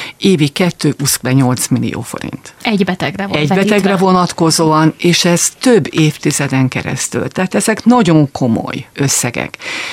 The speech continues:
Speaker 1: Jelenleg a, a nea költségvetésében az S M betegek gyógyszerköltsége huszonöt milliárd forint.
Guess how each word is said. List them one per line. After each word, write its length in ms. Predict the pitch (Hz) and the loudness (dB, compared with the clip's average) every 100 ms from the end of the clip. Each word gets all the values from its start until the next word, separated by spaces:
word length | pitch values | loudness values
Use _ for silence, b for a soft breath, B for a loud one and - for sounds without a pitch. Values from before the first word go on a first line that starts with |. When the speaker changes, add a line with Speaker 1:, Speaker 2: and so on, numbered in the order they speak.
| B | B
Speaker 1:
Jelenleg 640 | - 208 220 202 180 175 160 | 0 2 4 6 4 2 0
a, 480 | 151 143 139 135 - | 2 2 4 2 -2
a 300 | - 139 135 | -2 0 2
nea 360 | 135 170 175 139 | 4 4 4 0
költségvetésében 1120 | - 160 160 - 139 147 143 143 139 151 143 135 | 0 0 2 -2 0 -2 0 0 0 0 0 0
az 200 | 131 151 | 0 0
S 120 | 151 | 0
M 140 | 151 139 | 2 2
betegek 420 | 139 139 135 131 | 2 -2 -2 0
gyógyszerköltsége 1000 | 151 147 - 117 - 147 131 151 139 135 | 0 0 0 -4 -2 -2 0 -2 0 0
huszonöt 500 | 165 - 131 120 - | 0 0 0 -2 -2
milliárd 420 | 127 120 101 - | -6 -6 -8 -10
forint. 420 | - - - - | -12 -14 -14 -18